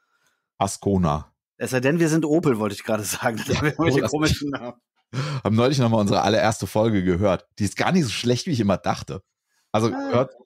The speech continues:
Speaker 1: n-, durchaus mal rein, gerade der Anfang mit Walter Röhrl und so. Super
Speaker 2: Stimmt.
Speaker 1: geil. Jedenfalls bekommt er da so eine Burg. Wir können auch mal Bilder noch, ähm, verteilen davon. Oh, hingestellt und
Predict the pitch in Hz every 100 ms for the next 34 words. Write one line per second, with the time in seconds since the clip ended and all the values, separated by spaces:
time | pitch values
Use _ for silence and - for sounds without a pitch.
0 | - 123 135 - 123 120 156 160 110 120
1 | 113 110 98 101 98 92 127 127 110 104
2 | 87 95 107 98 95 107 139 98 113 90
3 | - - - 90 185 107 - - - 185
4 | - - _ _ 131 - - - - -
5 | _ - 175 190 196 - 120 131 - 113
6 | 98 110 - - _ _ _ _ _ 101
7 | 92 82 190 - - 98 104 135 104 95
8 | 87 160 160 135 - - 117 127 123 127
9 | 120 117 120 120 117 107 110 110 113 110
10 | _ _ _ - 62 52 - - - -
11 | - - - - _ _ _ - 214 214
12 | - 147 156 - 107 113